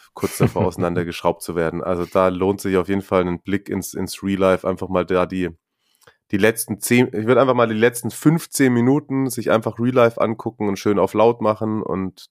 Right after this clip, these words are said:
da ist einiges gegangen. Der Spielverlauf, äh, ja, hat eben das sein Übriges dazu getan. Ähm, Simeone hatte Hellas in Führung gebracht in der achten Minute. Zwei null Barak per Elfmeter in der neunundvierzigsten. Dann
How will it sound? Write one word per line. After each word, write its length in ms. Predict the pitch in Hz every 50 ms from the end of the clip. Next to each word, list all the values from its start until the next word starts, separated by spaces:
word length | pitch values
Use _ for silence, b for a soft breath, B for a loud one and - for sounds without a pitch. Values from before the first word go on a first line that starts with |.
| _
da 240 | - 90 90 90 90
ist 340 | - - 92 - - - - -
einiges 460 | 95 110 113 110 104 95 101 95 -
gegangen. 480 | - 98 - - 98 104 110 113 110 B B B B B B B B B B B B B _ -
Der 100 | 101 92
Spielverlauf, 880 | - - 113 113 - - 104 98 95 95 95 - - - - - _ _ _ _ _ _ _
äh, 100 | - - - - _ _ _
ja, 400 | - 92 90 98 95 87 87 _ _ _ _ _ _
hat 240 | - 90 - - -
eben 240 | - 92 87 95 87
das 160 | - 85 -
sein 140 | - 104 117
Übriges 420 | 123 131 - - 110 92 95 -
dazu 300 | - 92 87 - - 98
getan. 420 | 95 92 - - 98 92 90 87 69
Ähm, 220 | 80 90 90 87
Simeone 580 | 87 - 95 95 95 95 107 110 120 120 110 104
hatte 200 | 101 101 - 101
Hellas 240 | 104 101 101 104 -
in 120 | 98 92
Führung 280 | - - 117 107 110 104
gebracht 420 | 101 101 _ - 98 101 - -
in 120 | - 90 95
der 100 | 67 -
achten 220 | 101 - _ 98
Minute. 560 | 98 98 98 104 107 - - 107 101 98 b b b b b b b b b b b b b b b b _ _ _ _ _ _
Zwei 300 | - - - 110 113 120
null 180 | 120 120 117 110
Barak 440 | - 101 104 117 113 117 110 110 -
per 140 | - 110 71
Elfmeter 380 | 87 95 - 101 107 113 -
in 80 | 104 98
der 80 | 95
neunundvierzigsten. 1300 | 92 95 95 98 107 107 101 95 - - 113 120 120 - 139 131 127 - - - 135 139 147 156 139 117 _ _ _ _ _ _ _ _ _ _ _ _ _ _ _ _ _ _ _ _ _ _ _ - - _ _ _
Dann 400 | - 117 104 101 104 104 104 98